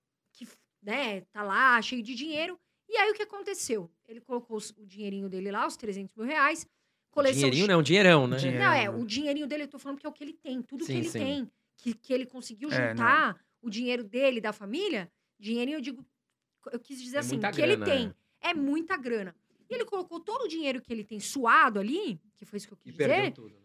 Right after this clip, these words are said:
Speaker 1: e simplesmente ele colocou lá nessa, nessa, nessa corretora mentirosa de, ah, N F T. Ah, a coleção tal rende oito por cento, dez por cento. No começo, você consegue pegar o dinheiro, que a pirâmide ainda tá ali, né? Como disse o Soneca, se
Speaker 3: Sim.
Speaker 1: sus-,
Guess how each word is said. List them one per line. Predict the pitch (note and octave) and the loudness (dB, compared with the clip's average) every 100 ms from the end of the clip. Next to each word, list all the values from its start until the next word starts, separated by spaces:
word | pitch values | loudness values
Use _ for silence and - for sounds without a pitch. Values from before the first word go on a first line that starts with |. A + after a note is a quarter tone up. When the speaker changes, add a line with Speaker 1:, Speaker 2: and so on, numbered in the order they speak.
| - | -2
Speaker 1:
e | F4 | -2
simplesmente | F4+ A4+ G#4 E4+ F#4+ G4+ | -2 -2 0 0 -4 -4
ele | G#4 | -4
colocou | - F#4+ - F#4+ | -6 -12 -12 -6
lá | F4+ | -6
nessa, | F#4 F4+ F#4 F4+ D#4+ | -6 -2 -2 -2 -6
nessa, | E4+ - E4+ E4 D#4+ D#4+ G#3+ | -12 -6 -2 0 -2 -4 -10
nessa | C#4 D4 D4+ | -12 -12 -12
corretora | E4 D#4+ D#4+ D4 | -10 -12 -6 -4
mentirosa | D#4+ F#4+ - - G#4 D4+ B3 C4 D#4+ F4+ _ _ _ | -4 -6 -6 -4 0 0 0 -2 -4 -12 _ _ _
de, | B3+ C4+ F4+ G4 _ _ _ | -8 0 2 0 _ _ _
ah, | - F#4+ F4+ | 4 6 6
N | E4 | 2
F | E4+ F#4+ | -2 -8
T. | - B3+ A3 - _ - | -6 -2 -2 -4 _ -2
Ah, | E4+ F#4+ | 2 2
a | |
coleção | F#4 E4+ D4+ E4 | 0 -6 -6 -8
tal | E4 D#4 | -2 -2
rende | D#4 C#4 | -2 -8
oito | C4+ | -10
por | - F4 | -14 -12
cento, | - F#4+ _ | -10 -10 _
dez | C#4+ C#4+ | -4 -4
por | E4 | -8
cento. | - F#4 - | -16 -16 -12
No | G#3+ A#3+ C4 | -4 -2 -4
começo, | - D4+ B3 A3+ G#3 | 0 0 4 2 2
você | G3 A3 | -10 -14
consegue | A3+ G#3 A3+ G3+ | -16 -16 -12 -12
pegar | A3+ G#3 G3 | -10 -6 -6
o | |
dinheiro, | G3+ E4 F4 G4+ G#4+ - _ - | -6 -4 -2 -2 -4 -12 _ -18
que | |
a | A#3 | -16
pirâmide | A3 G#3 G3+ F#3+ | -4 -2 -2 -6
ainda | G3+ G3 | -8 -8
tá | A3 | -8
ali, | A3 C4+ | -8 -8
né? | G#4 C#4+ | -8 -10
Como | A3 G3+ | -12 -18
disse | F3 F#3+ | -18 -16
o | |
Soneca, | - G#3 F#3+ | -12 -10 -10
se | - - | -14 -10
Speaker 3:
Sim. | - D3+ C3+ | -2 0 0
Speaker 1:
sus-, | A2 | -4